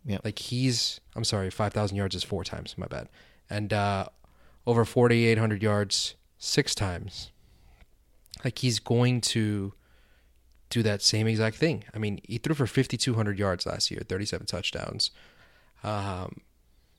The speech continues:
Speaker 2: there's no reason that he's not
Speaker 1: Yeah.
Speaker 2: gonna be a top
Speaker 1: I
Speaker 2: three
Speaker 1: mean, I
Speaker 2: quarterback
Speaker 1: think it's
Speaker 2: again.
Speaker 1: safe to assume that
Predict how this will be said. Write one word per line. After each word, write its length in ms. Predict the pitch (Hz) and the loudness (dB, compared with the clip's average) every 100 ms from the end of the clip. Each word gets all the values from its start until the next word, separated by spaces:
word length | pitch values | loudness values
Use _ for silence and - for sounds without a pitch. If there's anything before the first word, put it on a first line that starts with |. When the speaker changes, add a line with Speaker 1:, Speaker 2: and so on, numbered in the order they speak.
| _ - | _ -2
Speaker 2:
there's 260 | 117 113 104 | 0 0 0
no 220 | 101 117 | 0 2
reason 680 | 107 98 101 - 65 98 - - _ _ - | 2 0 -2 -4 -4 -12 -18 -20 _ _ -4
that 140 | 95 | -2
he's 200 | 101 92 | -2 -2
not 140 | 98 | -2
Speaker 1:
Yeah. 60 | 120 | 0
Speaker 2:
gonna 100 | 101 | -2
be 120 | 95 | -4
a 60 | 92 | -4
top 160 | - 113 | 0 2
Speaker 1:
I 20 | |
Speaker 2:
three 80 | 101 | 2
Speaker 1:
mean, 100 | 101 | -2
I 40 | |
Speaker 2:
quarterback 240 | - 110 - | 0 0 2
Speaker 1:
think 140 | 117 | 2
it's 120 | 104 - | 2 0
Speaker 2:
again. 60 | - 110 | 0 2
Speaker 1:
safe 300 | 101 - - - | 0 -4 -16 -4
to 120 | 113 | 0
assume 420 | 98 - 98 98 | 0 2 2 2
that 320 | 95 92 - | 0 -2 -4